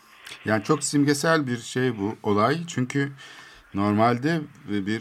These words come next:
hukuk devletinde, e, bu hakkın gasp edilmesi şöyle dursun, kamu tarafından desteklenmesi lazım. Çünkü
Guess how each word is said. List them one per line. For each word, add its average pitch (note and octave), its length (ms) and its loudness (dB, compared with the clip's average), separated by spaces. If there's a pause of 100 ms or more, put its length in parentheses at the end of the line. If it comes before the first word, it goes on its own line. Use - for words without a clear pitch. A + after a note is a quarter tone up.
(140)
hukuk C3+ 360 -8
devletinde, G#2+ 840 2 (720)
e, G#2+ 340 4
bu A#2 140 -4
hakkın C#3 640 0
gasp A2 280 0
edilmesi C#3 480 4
şöyle D#3+ 360 -2
dursun, D#3 380 0
kamu E3 320 0
tarafından D3 580 2
desteklenmesi B2 840 -2
lazım. E2+ 300 -2
Çünkü B2 360 -4